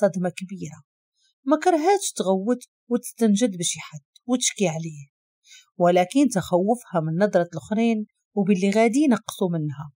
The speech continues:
منعاتها. ومن اللي تعرفات على سيف، شحال من مرة كانت باغا تعاود ليه على وضعها وتراجعات، خوفًا من أنه يتخلى عليها،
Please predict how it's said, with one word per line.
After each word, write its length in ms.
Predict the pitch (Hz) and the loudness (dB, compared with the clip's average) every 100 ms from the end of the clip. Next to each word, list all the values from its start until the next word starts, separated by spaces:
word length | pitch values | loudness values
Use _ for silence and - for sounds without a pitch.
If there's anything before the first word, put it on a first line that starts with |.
| - | -6
منعاتها. 680 | 180 165 143 143 123 139 143 _ _ _ | -2 -2 -4 -10 -12 -16 -18 _ _ _
ومن 220 | 247 277 | 4 4
اللي 120 | 381 | 4
تعرفات 580 | 359 202 208 202 254 254 | 2 0 -2 -2 -2 -2
على 180 | 160 151 | -6 -8
سيف، 480 | - 151 135 - _ _ _ _ _ _ | -10 -18 -20 -20 _ _ _ _ _ _
شحال 400 | - - - 403 359 | -12 -6 0 2 4
من 140 | 254 202 | 2 4
مرة 300 | 233 262 277 | 2 2 2
كانت 340 | 214 185 175 185 | 0 0 -2 0
باغا 280 | 226 240 | 2 2
تعاود 340 | 262 185 156 156 156 | 0 -2 -6 -8 -2
ليه 180 | 226 202 170 | 0 0 0
على 100 | 156 | 2
وضعها 520 | 160 151 - 147 143 - | 2 -2 -6 -8 -12 -8
وتراجعات، 760 | 226 220 156 151 156 151 147 - _ _ _ _ _ | -2 0 0 -2 -10 -12 -12 -20 _ _ _ _ _
خوفًا 420 | - 349 339 330 | 0 0 2 0
من 280 | 294 220 185 | 2 0 0
أنه 320 | 180 180 170 254 | -2 -4 -2 0
يتخلى 460 | 226 - 185 175 175 | 0 -2 -4 -2 -2
عليها، 560 | 151 160 165 156 135 | -4 -10 -10 -12 -14